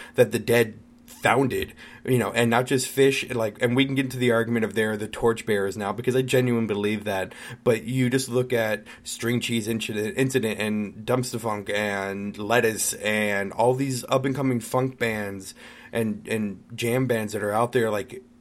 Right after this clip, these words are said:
trying to do the same thing and carrying on in that same vein that people are really getting into now. And it's like, y-, you can look at all their roots and, yeah, you may be like, "Oh, we're a funk band," or, "Oh, we're this band," but,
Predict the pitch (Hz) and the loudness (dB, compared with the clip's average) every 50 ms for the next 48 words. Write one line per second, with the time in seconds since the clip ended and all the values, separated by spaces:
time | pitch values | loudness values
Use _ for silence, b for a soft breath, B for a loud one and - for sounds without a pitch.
0 | 120 - - - - 120 113 117 123 127 131 131 127 131 127 120 117 120 123 120 | -12 -8 -6 -6 -4 -2 0 2 2 2 2 2 0 -2 -4 0 2 2 2 2
1 | 110 117 - - 120 113 113 113 113 131 131 123 110 104 113 110 104 - - 117 | 0 -2 -2 -2 -2 -2 -2 -2 0 0 0 0 0 0 -2 -2 -4 -6 -6 -4
2 | 110 107 110 110 107 110 107 110 110 107 104 101 98 - - - 110 107 104 101 | -4 -2 -2 -4 -4 -4 -4 -4 -4 -4 -4 -4 -6 -6 -6 -6 -4 -4 -4 -6
3 | 92 107 113 113 113 110 107 104 92 101 98 - - 120 120 - 151 135 117 101 | -4 -2 -2 0 0 0 -2 -2 -4 -4 -6 -4 -4 -4 -2 2 2 2 2 2
4 | - 110 113 123 117 110 110 110 117 107 113 113 123 151 - - 117 107 98 90 | -2 -4 -4 -4 -2 -4 -4 -6 -4 -4 -2 -4 -4 -4 -4 -6 -6 -6 -6 -6
5 | 87 85 - - - B B B B B B B B B B 113 117 113 110 107 | -8 -10 -12 -16 -20 B B B B B B B B B B -2 0 0 0 -2
6 | 113 110 104 101 - - - - - - 113 123 123 131 127 131 131 139 135 127 | -2 -4 -4 -6 -10 -18 -18 -18 -16 -14 -12 -8 -4 -2 0 0 2 2 4 4
7 | 147 147 - 135 127 123 123 123 120 113 107 107 123 135 131 120 123 - 123 117 | 2 2 2 2 2 4 4 4 4 2 4 4 4 6 6 4 2 0 -2 0
8 | 113 110 104 113 113 113 107 101 104 110 113 107 104 107 107 104 110 117 101 101 | 0 0 0 2 2 2 2 0 -2 -2 -2 -2 -2 -2 -2 -2 -2 -2 0 -2
9 | 98 - - B B B B B B 143 143 135 131 127 127 123 123 - 135 127 | -4 -6 -10 B B B B B B 8 10 10 10 10 10 10 8 8 6 6
10 | 123 120 - - 117 110 104 98 92 95 92 - 104 107 107 104 - 117 127 123 | 6 6 4 4 4 4 4 2 -2 -4 -2 0 2 4 4 4 8 8 10 10
11 | 123 117 117 117 113 110 113 127 127 - - 117 113 110 104 101 98 98 - - | 10 8 6 6 6 6 6 4 4 4 4 4 6 6 4 2 -2 -4 -4 0
12 | 120 117 | -2 -2